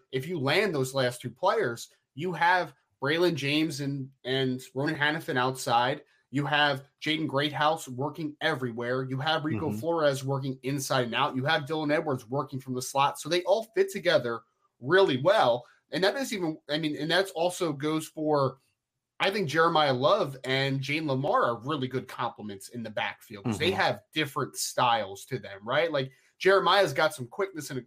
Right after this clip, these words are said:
Speaker 1: and elusiveness to him as well, but he is more that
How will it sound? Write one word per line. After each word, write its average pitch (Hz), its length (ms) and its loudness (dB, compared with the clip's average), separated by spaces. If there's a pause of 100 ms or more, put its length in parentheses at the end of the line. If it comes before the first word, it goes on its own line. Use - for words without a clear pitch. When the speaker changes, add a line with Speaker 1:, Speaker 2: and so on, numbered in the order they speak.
Speaker 1:
and 123 200 -8
elusiveness 156 480 -6
to 151 120 -8
him 113 100 -6
as 107 140 -12
well, 190 400 4 (260)
but 170 140 2
he 240 140 -4
is 202 220 -4 (120)
more 214 380 4
that 170 320 4